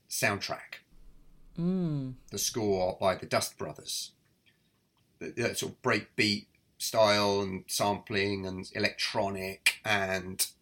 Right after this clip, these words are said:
Speaker 1: that rather than it being a sort of, like, classic orchestral score. Um, and I thought that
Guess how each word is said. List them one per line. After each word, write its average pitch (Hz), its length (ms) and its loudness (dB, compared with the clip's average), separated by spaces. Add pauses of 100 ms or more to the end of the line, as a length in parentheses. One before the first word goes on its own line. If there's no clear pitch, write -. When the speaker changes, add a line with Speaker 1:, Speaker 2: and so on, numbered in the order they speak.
(340)
Speaker 1:
that 113 300 4
rather 98 360 4
than 98 160 -2
it 101 160 -2
being 92 300 0
a 92 160 -8
sort 101 220 -6
of, 98 120 -8
like, 92 320 2 (220)
classic - 520 -4 (120)
orchestral 98 580 -6
score. 90 460 -6 (640)
Um, 92 600 4 (100)
and 127 120 2
I 107 100 2
thought 110 220 -4
that 113 220 2